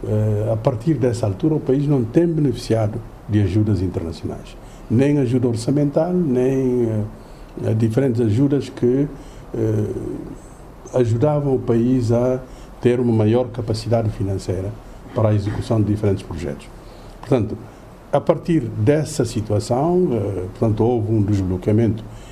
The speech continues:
em dois mil e quinze, mas depois, eh, houve novamente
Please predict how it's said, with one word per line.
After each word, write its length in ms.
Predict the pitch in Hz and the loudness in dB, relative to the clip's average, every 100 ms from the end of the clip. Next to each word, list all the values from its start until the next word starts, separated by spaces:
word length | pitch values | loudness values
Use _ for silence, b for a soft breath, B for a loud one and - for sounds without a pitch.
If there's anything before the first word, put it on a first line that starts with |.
| B | B
em 120 | 107 107 | 0 2
dois 220 | 98 95 | 4 4
mil 160 | 107 | 2
e 60 | 113 | 2
quinze, 480 | 110 165 180 180 - B B B B | 4 4 4 0 -6 B B B B
mas 480 | 113 135 143 - - - | 2 4 2 -4 -16 -4
depois, 800 | 113 123 - 135 143 160 - - - | 2 2 4 2 2 0 -4 -12 -2
eh, 260 | 113 110 110 | 2 4 2
houve 280 | 131 135 120 | 2 0 0
novamente 640 | 113 113 107 104 104 107 | 0 2 2 2 2 -2